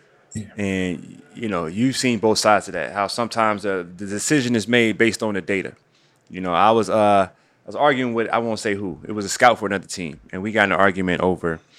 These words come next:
Speaker 2: which way to send Ja Morant. And he says, "Ja Morant's percentage going left is the same as the shooter's percentage going right. So it's not one way we should send him." <laughs>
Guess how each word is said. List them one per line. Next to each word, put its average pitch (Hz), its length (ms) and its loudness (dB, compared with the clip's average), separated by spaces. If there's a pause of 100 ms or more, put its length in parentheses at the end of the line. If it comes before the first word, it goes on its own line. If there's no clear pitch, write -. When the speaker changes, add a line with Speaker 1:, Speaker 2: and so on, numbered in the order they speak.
(320)
Speaker 2:
which 104 280 -2
way 107 120 6
to 92 60 -2
send 92 260 -2
Ja 90 160 6
Morant. 80 320 -4 (720)
And 90 120 -8
he 110 140 -4
says, 101 460 2 (520)
"Ja 127 200 6
Morant's 123 800 0
percentage - 720 2 (380)
going 107 260 4
left 127 340 6 (140)
is 104 100 -4
the 95 80 -8
same 117 320 4
as 101 100 -6
the 104 60 -6
shooter's 110 300 -6
percentage 101 520 -8 (100)
going 98 240 0
right. 117 280 8 (520)
So 101 500 4 (1300)
it's 95 120 0
not 120 260 8
one 120 240 8
way 117 180 10
we 113 100 4
should 104 140 0
send 117 240 4
him." - 80 -16 (600)
<laughs> - 840 0